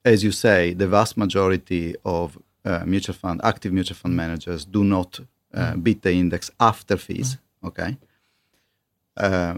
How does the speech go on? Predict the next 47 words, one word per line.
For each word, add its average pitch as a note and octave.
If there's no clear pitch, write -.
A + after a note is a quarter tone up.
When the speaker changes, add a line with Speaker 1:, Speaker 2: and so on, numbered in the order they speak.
Speaker 1:
which C#3
in D#3+
a B2+
way G#2+
is G#2+
what G#2+
you A2+
would G2+
expect -
in F#2
equilibrium, F#2
because F2+
if G#2+
someone B2
would F#2
beat A#2
the G#2
index A2
by F2+
a F2
large F#2+
amount, A2+
Speaker 2:
Mm. B2+
Speaker 1:
and G2+
for G2+
sure, D#3
what G#2+
would G#2
this G2+
person G#2+
do? C#3
Speaker 2:
Mm. B2
Speaker 1:
Increase A2+
how G#2+
much G#2
you G#2
pay A#2
for F2+
him F#2+
or F#2
her. -
Speaker 2:
Yeah. B2+
Speaker 1:
<laughs> -
Until B2
you're A2+
indifferent. G2
Speaker 2:
Yeah. B2+